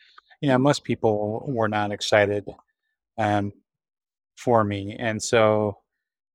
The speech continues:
I felt like it, it was, and I still feel like it's a little lonely. I mean, 'cause there's just not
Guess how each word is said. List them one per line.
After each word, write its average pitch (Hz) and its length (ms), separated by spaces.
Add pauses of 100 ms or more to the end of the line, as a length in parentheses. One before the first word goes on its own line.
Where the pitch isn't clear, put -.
(440)
I 110 460
felt 117 320
like 107 320
it, 117 220
it 117 260
was, 110 480
and 135 100
I 139 60
still 131 320
feel 113 340
like 107 240
it's - 160
a 131 40
little 107 260
lonely. 107 460
I 110 40
mean, 107 300
'cause 101 260
there's 101 300
just - 260
not 110 220